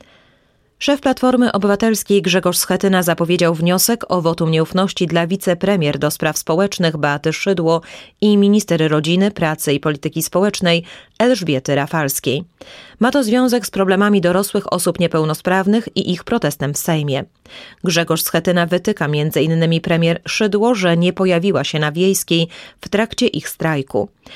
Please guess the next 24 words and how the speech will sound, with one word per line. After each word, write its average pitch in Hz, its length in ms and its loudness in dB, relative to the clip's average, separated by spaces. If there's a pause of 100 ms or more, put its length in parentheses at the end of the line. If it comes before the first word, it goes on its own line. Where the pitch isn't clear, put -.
(260)
Dziś 208 360 2
z - 80 -10
protestującymi 170 720 0
kolejny 170 440 2
raz 190 260 -2
spotkała 180 440 -2
się 175 160 0
minister 170 460 2
rodziny, 180 400 2
pracy 156 460 -2
i 185 240 -2
polityki 147 480 -2
społecznej 165 600 0 (340)
Elżbieta 165 520 0
Rafalska. 135 600 -2 (480)
Wczoraj 220 520 2
rząd 180 280 0
przyjął 175 400 0
ustawę 175 400 0
zrównującą 165 760 0
rentę 151 260 0
socjalną 180 600 0
ze 170 160 2
świadczeniem 170 720 0